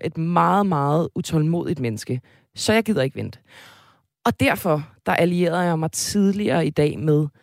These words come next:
Susanne Taylor, som er, øh, Danmarks førende videnskvinde inden for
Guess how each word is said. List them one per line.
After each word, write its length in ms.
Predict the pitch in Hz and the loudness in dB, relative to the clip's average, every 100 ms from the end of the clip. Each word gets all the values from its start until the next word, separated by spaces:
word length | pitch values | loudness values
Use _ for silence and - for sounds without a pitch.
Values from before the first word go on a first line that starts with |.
| _ _ | _ _
Susanne 340 | - 190 202 202 | -8 -2 -2 -2
Taylor, 480 | - - 220 254 311 - _ | -4 0 0 0 -6 -10 _
som 360 | - - 185 180 | -4 2 2 2
er, 280 | 160 165 160 156 151 | 0 2 2 2 2
øh, 60 | 151 - | 0 -2
Danmarks 400 | 160 175 247 - | -2 0 -2 -6
førende 460 | - 196 214 254 220 | -2 2 2 2 0
videnskvinde 640 | 180 254 - - - 139 | 0 -2 -4 -8 -6 -4
inden 320 | 143 147 160 185 | -4 -2 -2 0
for 260 | 165 139 | 0 0